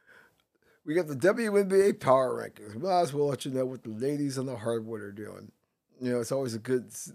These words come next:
lead into the N B A beat, which we'll do on the other side. But Las Vegas Aces still holding top with Seattle right behind them. But a little shakeup. Candace Parker, who's been making things happen in Chicago, they occupy the third spot.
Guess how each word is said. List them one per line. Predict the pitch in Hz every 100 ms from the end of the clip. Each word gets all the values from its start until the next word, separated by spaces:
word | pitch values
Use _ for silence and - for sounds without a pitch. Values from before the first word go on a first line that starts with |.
| 131 135
lead | 135 135 131
into | 123 117 120
the | 113 110
N |
B | 113 120 107
A |
beat, | 101 127 120 117 _ _ _
which | - -
we'll | 113
do | 120 120
on |
the | 113
other | 104 98
side. | - 165 151 147 -
But | 127 - _ _ _ - -
Las | 302 349
Vegas | - 285 269 - 170
Aces | 160 147 156 151 - - -
still | - 214 175 180 175 - _ _
holding | 165 156 156
top | 147 131 131 - _ _ _ _ -
with | 131
Seattle | - 143 143 139 135
right | 117 120 117
behind | - 127 123 117
them. | 120 131 _ _ _ _
But | 269 320 349 _ _ _
a | 320
little | 370 403
shakeup. | - 226 175 151 254 - _ -
Candace | 214 233 226
Parker, | - 214 214 208 311 370 _ _ -
who's | 151
been | 180 170
making | 175 196 180
things | 180 165
happen | 156 160 185
in |
Chicago, | 175 196 - 156 160 190 226 269
they | 180 160
occupy | 156 151 147 160 143
the | 139
third | 143 143 147
spot. | 147 - 160 294